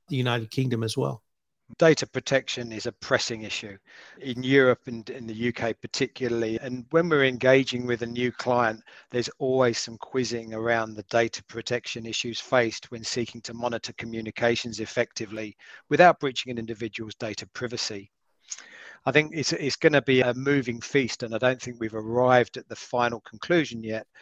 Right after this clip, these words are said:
Speaker 2: But I think one of the ways that we tackle this, and I think some of the more experienced firms suggest that a compliant individual is usually eager to be within the compliance perimeter, and so make sure they have their communications monitored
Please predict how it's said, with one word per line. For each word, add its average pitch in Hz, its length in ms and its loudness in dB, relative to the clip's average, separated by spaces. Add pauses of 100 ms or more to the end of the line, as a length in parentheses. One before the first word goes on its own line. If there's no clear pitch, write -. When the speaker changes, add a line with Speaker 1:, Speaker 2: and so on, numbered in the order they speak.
(220)
Speaker 2:
But 127 60 4
I 131 80 8
think 165 220 0 (160)
one 160 160 4
of 160 80 4
the 143 80 2
ways 131 300 4
that 127 100 -14
we 117 100 -4
tackle 135 380 0
this, 120 220 -4
and 117 60 -8
I 117 60 -6
think 131 240 -8
some 131 240 -2
of 117 140 -6
the 123 80 -4
more 123 420 -2
experienced 123 1080 0
firms 110 680 -4 (240)
suggest - 520 0
that 120 260 2
a 120 160 -10
compliant 139 680 -2
individual 117 840 -6 (260)
is 123 160 -6
usually 127 420 -2
eager 139 520 2 (220)
to - 140 -8
be 127 200 2
within 117 320 -2
the 110 80 -8
compliance 113 560 -2
perimeter, 117 640 -6 (180)
and 120 100 -12
so 139 200 2
make 127 240 -2
sure 123 180 -4
they 107 140 -2
have 113 280 0
their 117 180 -4
communications 113 840 -4
monitored 113 400 -8